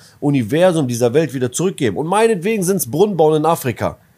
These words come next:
Aber teilweise da sagen sie, nee, sowas mache ich nicht und was weiß ich. Ich will jetzt nicht alle über den Kamm scheren. Aber zu der Frage zurück und dann fängt man natürlich an, an, auch sich mit Persönlichkeitsentwicklung zu beschäftigen. Dann fängt man natürlich auch an,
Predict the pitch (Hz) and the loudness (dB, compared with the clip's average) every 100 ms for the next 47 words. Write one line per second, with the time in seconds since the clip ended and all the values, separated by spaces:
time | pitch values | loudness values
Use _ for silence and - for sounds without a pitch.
0 | _ _ _ 131 147 156 160 151 139 143 | _ _ _ 0 0 2 2 4 2 2
1 | 156 143 127 127 123 135 135 135 123 123 | 2 2 0 -2 -4 -4 -4 -4 -4 -4
2 | 127 120 147 143 135 127 127 123 117 117 | -4 -4 -4 -4 -6 -6 -6 -4 -2 -2
3 | 117 107 101 113 143 127 139 113 127 127 | -4 -6 -6 -4 -2 -2 -2 0 0 0
4 | 117 147 165 - 175 180 - _ _ 113 | -2 0 -4 -4 -6 -6 -12 _ _ 0
5 | 127 120 135 123 - 131 131 127 135 147 | 0 0 0 0 2 0 0 -4 -4 -2
6 | 131 123 143 110 127 123 135 117 117 120 | -2 -2 -4 -6 -4 -4 -4 -2 -2 0
7 | 117 131 87 104 120 113 110 120 104 135 | -2 -2 -4 -6 -8 -8 -6 -4 -4 -4
8 | 131 135 113 117 113 107 113 - 101 107 | -4 -4 -2 -6 -8 -8 -8 -8 -10 -6
9 | 117 107 - 101 98 98 - - - 104 | -4 -6 -6 -8 -8 -10 -14 -14 -8 -4
10 | 139 - 117 113 - 127 120 104 107 117 | -4 -4 -4 -4 -4 -4 -2 -2 -2 -2